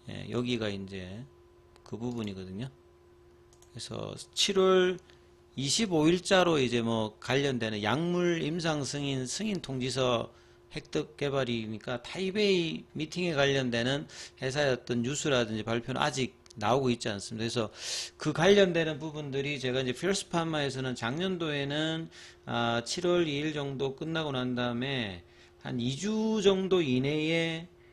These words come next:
인터뷰 기사를 통해서 그 국경절이 있는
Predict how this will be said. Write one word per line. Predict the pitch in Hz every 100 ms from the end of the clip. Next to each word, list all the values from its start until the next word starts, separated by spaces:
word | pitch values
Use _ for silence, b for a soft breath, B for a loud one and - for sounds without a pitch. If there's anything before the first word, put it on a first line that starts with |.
| B
인터뷰 | 160 151 196 170
기사를 | 147 143 139
통해서 | 127 127 123 120 160 175 185 202 - B B B -
그 | 117
국경절이 | - 165 - 202 190 165 156 139
있는 | 127 123 139 156 170